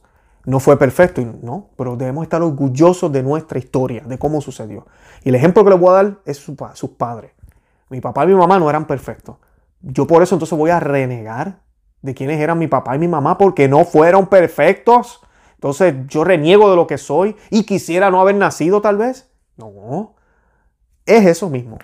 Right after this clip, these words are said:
Yo no estoy diciendo que fue perfecto, pero definitivamente es lo que somos hoy. Y ahora mirando las Escrituras,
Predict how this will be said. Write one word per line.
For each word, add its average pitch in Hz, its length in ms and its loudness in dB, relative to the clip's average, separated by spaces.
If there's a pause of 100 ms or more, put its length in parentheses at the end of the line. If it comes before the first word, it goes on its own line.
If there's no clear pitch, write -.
Yo 143 80 -8
no 180 80 0
estoy 208 120 2
diciendo 214 180 4
que 165 60 4
fue 175 120 0
perfecto, 151 560 -2 (840)
pero 151 200 4
definitivamente 143 720 -2
es 143 80 -4
lo 139 140 -4
que 135 80 -12
somos 123 320 -14
hoy. 113 160 -16 (480)
Y 143 100 0
ahora 135 240 4
mirando 170 760 2
las 123 200 -10
Escrituras, 151 580 -2